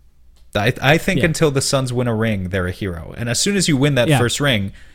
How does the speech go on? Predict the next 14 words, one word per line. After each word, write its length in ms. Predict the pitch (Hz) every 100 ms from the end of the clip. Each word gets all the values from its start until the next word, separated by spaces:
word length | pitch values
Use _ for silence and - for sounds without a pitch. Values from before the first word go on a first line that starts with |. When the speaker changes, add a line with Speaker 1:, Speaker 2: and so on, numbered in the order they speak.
| - - -
Speaker 1:
this 180 | 143
is 100 | 151
what 120 | 147 135
happened 240 | 131 131
to 60 | 110
Steph 280 | - 113 -
Curry. 340 | 127 98 90 - - - - -
Everyone 480 | 170 175 170 143
loved 240 | 123 120 -
the 60 | 107
Warriors 440 | 104 101 92 87
that 180 | 90 87
first 320 | - 92 -
year. 240 | 80 -